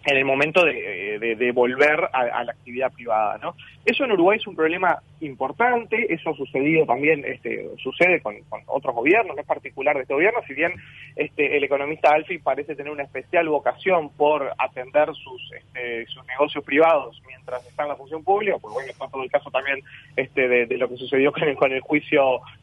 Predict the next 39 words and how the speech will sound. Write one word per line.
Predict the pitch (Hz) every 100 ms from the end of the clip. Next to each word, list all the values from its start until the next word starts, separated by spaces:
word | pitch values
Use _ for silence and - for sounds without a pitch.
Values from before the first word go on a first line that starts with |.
| -
Aratirí, | 131 131 131 147 190 226
donde, | 190 131 123
bueno, | 143 139 117
donde | 117 123
Alfi, | 139 143 127 117
este, | 117 - 127 120 110 -
fue, | 139 135 120
digamos, | 120 131 135 -
contratado | 131 - 123 131 165 156 127
por | 120
la, | 113 110
por | - 117
la | 120
minera | 127 151 151 135
para, | 117 117 110 104
para | 123 113
declarar | 117 113 117 131
en | 135 -
contra | 147 156 127
del | 117
Estado | 113 143 135
uruguayo | 131 143 -
y | 127
para, | 101 101 104
bueno, | 131 113
para | 101
defender | 110 - 123 131
los | 131
intereses, | - 135 139 135 - - - -
este, | 135 135
de | 139
esta | 147
compañía | 139 139 143 151
multinacional | 151 143 139 139 160 180
en | 151
un | 135
juicio | - 151 - 139
millonario, | 139 - 160 190 190 202 196
que | 113